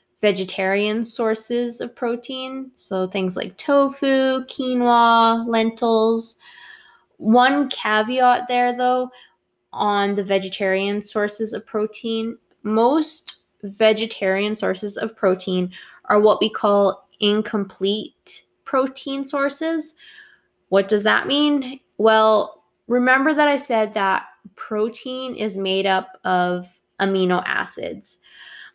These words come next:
Protein sources, such as meat, are considered a complete protein source because they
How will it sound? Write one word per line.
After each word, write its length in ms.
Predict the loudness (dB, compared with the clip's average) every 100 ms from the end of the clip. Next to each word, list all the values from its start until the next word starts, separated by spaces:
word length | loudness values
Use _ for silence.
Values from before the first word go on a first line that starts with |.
| _ _ _ _ _ _ _
Protein 500 | 0 2 2 0 -2
sources, 640 | -2 0 0 0 -2 -2 0
such 220 | -2 -2
as 160 | -4 -2
meat, 580 | -2 0 0 -4 -12 -6
are 160 | -2 0
considered 720 | 0 -6 -4 -2 2 2 0 -6 -16
a 80 | -14
complete 880 | -8 -8 -8 -8 -4 0 -2 -4
protein 540 | -6 -2 -2 -4 -6 -6
source 420 | -4 -2 -2 -6
because 520 | -12 -8 -2 -2 -2
they 600 | 0 2 4 4 2 -2